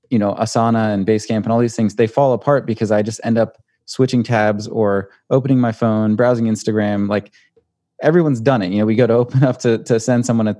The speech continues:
you know, an email, and before you know it, you're checking a sports score, you're, you're checking your stocks, whatever it is. And I'm like, "Okay, this has to be so dead simple that the card itself will keep me focused, will sit right in front of my face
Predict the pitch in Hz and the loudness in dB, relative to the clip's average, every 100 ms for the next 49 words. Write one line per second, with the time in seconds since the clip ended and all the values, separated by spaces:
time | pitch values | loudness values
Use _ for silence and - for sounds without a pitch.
0 | - 208 123 104 101 110 127 107 101 101 | -10 -4 -2 0 0 2 2 2 -2 -4
1 | _ - 117 123 123 110 113 104 98 95 | _ -4 -4 0 0 2 0 0 -4 -4
2 | 110 104 101 - 107 - - 101 98 98 | -2 -2 -4 0 -2 -2 -4 -2 0 -2
3 | 101 107 - 107 101 95 - 101 95 - | -2 -2 -2 -2 -2 -4 -4 -4 -4 -4
4 | 110 104 101 101 98 92 _ _ _ _ | -2 0 0 -2 -4 -6 _ _ _ _
5 | - 120 110 104 107 104 131 135 98 101 | -4 0 2 0 0 0 0 0 -2 -2
6 | 127 - 135 131 147 131 123 117 113 _ | -2 0 -2 0 -4 0 0 -2 -6 _
7 | _ _ _ _ _ - - 139 147 160 | _ _ _ _ _ -14 -2 2 2 2
8 | 139 139 143 143 131 98 101 110 _ _ | 0 0 0 0 2 0 0 -4 _ _
9 | _ _ _ - 117 110 107 117 110 - | _ _ _ -2 0 2 -2 0 -2 0
10 | 123 127 127 - 120 107 - 107 - 117 | 0 2 -2 0 0 0 -2 -6 -4 -4
11 | 117 113 107 110 104 101 98 - 107 107 | -2 0 0 0 -4 -6 -6 -6 -6 -6
12 | 104 113 131 127 123 117 113 113 104 101 | -2 0 0 -2 0 2 0 0 -2 -2
13 | 98 | -6